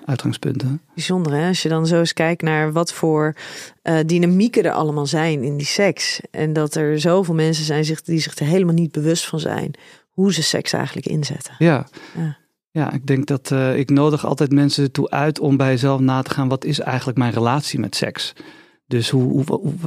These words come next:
Speaker 1: wat zijn mijn waarden daarin? Hoe, wanneer ga ik mijn eigen grenzen over? Wat, wat, wat zijn mijn grenzen en wat, hoe, hoe kom ik bij die van de ander?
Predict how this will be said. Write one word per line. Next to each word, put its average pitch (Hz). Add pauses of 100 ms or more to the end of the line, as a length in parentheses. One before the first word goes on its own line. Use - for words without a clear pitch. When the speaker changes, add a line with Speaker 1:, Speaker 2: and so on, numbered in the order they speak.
Speaker 1:
wat -
zijn 123
mijn 110
waarden 120
daarin? 120
Hoe, 117
wanneer 123
ga -
ik 117
mijn 127
eigen 127
grenzen 127
over? 127 (400)
Wat, 123
wat, 127
wat 123
zijn 131
mijn 147
grenzen 151
en 127
wat, -
hoe, 139
hoe 131
kom 135
ik 117
bij 123
die 117
van 120
de 120
ander? 147